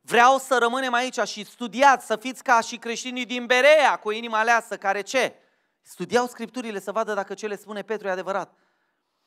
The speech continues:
Oameni buni, îmi spunea, spunea omul ăsta pe internet, nu doar mie personal, spunea pe internet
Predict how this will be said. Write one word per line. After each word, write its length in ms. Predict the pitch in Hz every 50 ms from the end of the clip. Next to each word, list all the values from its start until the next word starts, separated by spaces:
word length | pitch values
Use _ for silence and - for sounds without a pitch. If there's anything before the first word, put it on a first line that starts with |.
| _ _ _
Oameni 260 | - 208 254 269 269
buni, 240 | 240 214 156 120 _ _ _ _ _ _ -
îmi 160 | - 208 190
spunea, 340 | - 196 220 240 233 - 202
spunea 460 | - - - 220 233 254 240 214 208
omul 220 | 214 220 208 208
ăsta 160 | 202 - 196
pe 120 | 175 - 180
internet, 560 | 175 151 - 170 175 208 226 214 220 - _ _ _ _ _ _ _ _ _ _ _ _ _ _ - -
nu 140 | 180 196 196
doar 180 | 185 180 170
mie 140 | 175 180 170
personal, 400 | 170 165 160 - 175 170 165 156
spunea 260 | 160 - 254 247 233
pe 100 | 226 226
internet 420 | 208 202 - 208 196 190 151 -